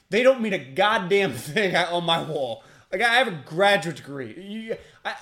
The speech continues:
I don't even know how I got into Cal Poly. How do I have a second degree? <laughs> I mean, now, it was a borderline joke degree. I,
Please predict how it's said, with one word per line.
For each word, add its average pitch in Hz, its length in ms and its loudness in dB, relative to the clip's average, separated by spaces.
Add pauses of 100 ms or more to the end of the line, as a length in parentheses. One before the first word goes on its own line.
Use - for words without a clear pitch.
(240)
I 302 80 -4
don't 359 80 0
even 240 140 0
know 220 60 4
how 220 180 2
I 214 100 2
got 226 140 2
into 190 140 -6
Cal 208 240 2
Poly. 240 380 4 (280)
How 269 100 4
do 311 80 8
I 254 100 4
have 185 120 2
a 143 200 -6
second 247 500 -2
degree? 233 420 -4 (220)
<laughs> - 260 -8
I 202 80 2
mean, 180 240 0 (180)
now, 185 240 0
it 185 80 -6
was 165 140 -4
a - 20 -6
borderline 160 500 2
joke 202 220 2
degree. 175 460 -2 (240)
I, 262 100 0